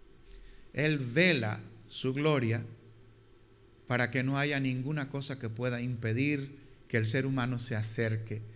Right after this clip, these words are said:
a Él. Dicen que en cierta ocasión había una niña que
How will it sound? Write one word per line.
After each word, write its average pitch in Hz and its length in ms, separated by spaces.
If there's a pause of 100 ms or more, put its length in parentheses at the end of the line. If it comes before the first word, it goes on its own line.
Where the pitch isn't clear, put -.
(320)
a 101 140
Él. - 120 (360)
Dicen 160 280
que 139 60
en 135 80
cierta 151 280
ocasión 143 420
había 135 360 (380)
una 135 220
niña 147 420
que 110 320